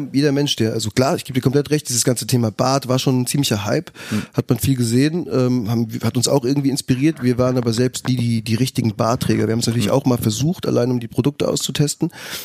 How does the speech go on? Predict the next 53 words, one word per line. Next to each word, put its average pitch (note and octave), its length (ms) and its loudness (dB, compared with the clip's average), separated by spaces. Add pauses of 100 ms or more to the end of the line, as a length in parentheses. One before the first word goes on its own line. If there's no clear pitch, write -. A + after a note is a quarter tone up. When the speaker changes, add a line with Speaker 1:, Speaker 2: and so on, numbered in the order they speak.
Speaker 1:
aber, A#2+ 580 2
ähm, A#2 200 0
die A#2 160 -4
Idee C3+ 260 2
war C#3+ 180 2
dann, C#3+ 300 0
kam C3+ 200 0
dann C3+ 160 0 (100)
ursprünglich D#3 640 0
natürlich C3 360 0
über A#2+ 140 -2
diese A2 220 0
Nassrasur, E3+ 720 0 (280)
aber B2 380 0
jeder, C#3 240 2
der C3+ 160 0
sich, B2 320 -4
der B2 120 4
einen A2+ 100 0
Bart D3 280 2
hat, - 300 -4
rasiert A#2+ 260 2
in C3 60 0
der A2+ 140 2
Regel C#3+ 160 0
auch A2 100 -2
die - 100 -2
Konturen, D3+ 440 0
also A2+ 160 0
der, A#2+ 180 2
Speaker 2:
Hm. G#2 220 0
Speaker 1:
der A2+ 120 0
rasiert A2 220 0
sich - 180 -4
auch C3 240 0
nass. D#3+ 200 2
Es B2 100 0
kam B2+ 160 2
dann C3+ 100 0
alles D3+ 220 -2
zusammen. C3 400 0
Also G2 120 -2
es G2+ 120 -2
war A2+ 80 2
so A2 100 -2
ein, A2+ 200 0
so A2+ 80 -2
ein A2 80 0
Interesse C3 420 -2
für - 240 -2
alles D3+ 240 0
auf G#2+ 140 -4
einmal. E2 340 -2